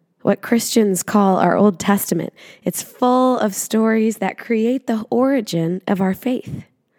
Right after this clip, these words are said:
These stories include judgments,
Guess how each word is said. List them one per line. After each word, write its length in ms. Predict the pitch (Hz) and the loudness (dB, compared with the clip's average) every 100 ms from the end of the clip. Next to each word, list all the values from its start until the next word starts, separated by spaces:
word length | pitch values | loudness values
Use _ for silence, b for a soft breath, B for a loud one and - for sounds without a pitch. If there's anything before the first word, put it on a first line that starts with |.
| _ _ _ _ _ _ _ _ _ _ _ _ | _ _ _ _ _ _ _ _ _ _ _ _
These 200 | - 220 | 0 0
stories 420 | - 233 233 233 | 0 0 2 2
include 380 | 208 208 - 240 | 0 -2 0 0
judgments, 840 | 226 175 165 185 220 - - - | 2 0 0 0 0 -2 -8 -10